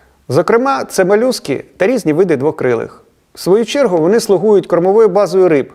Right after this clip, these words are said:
птахів, амфібій. Зникнуть водні та прибережно-водні рослини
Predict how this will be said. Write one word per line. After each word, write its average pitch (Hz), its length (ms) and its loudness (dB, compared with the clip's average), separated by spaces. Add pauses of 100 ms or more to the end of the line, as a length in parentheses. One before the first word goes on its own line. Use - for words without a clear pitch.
(140)
птахів, - 500 -4 (160)
амфібій. 151 540 -4 (1080)
Зникнуть 156 500 0
водні 165 380 0
та 143 200 -2
прибережно-водні 165 840 0
рослини 156 520 0